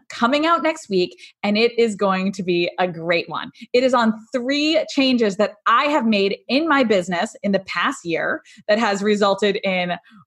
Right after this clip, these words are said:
working less than I ever have, doubling my annual revenue,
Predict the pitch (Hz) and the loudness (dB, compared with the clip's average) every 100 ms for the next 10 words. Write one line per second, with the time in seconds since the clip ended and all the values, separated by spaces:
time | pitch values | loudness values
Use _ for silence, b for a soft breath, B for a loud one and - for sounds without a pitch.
0 | - 190 208 320 403 370 254 220 - 214 | -4 0 2 2 0 2 2 2 0 2
1 | 202 190 202 285 220 151 160 196 262 b | 2 2 2 0 0 0 0 -2 -6 b
2 | b _ 175 160 226 320 392 381 370 339 | b _ -18 -4 0 0 0 -2 0 -2
3 | 285 233 226 226 214 185 175 175 175 175 | 0 0 2 4 2 2 0 0 -2 -2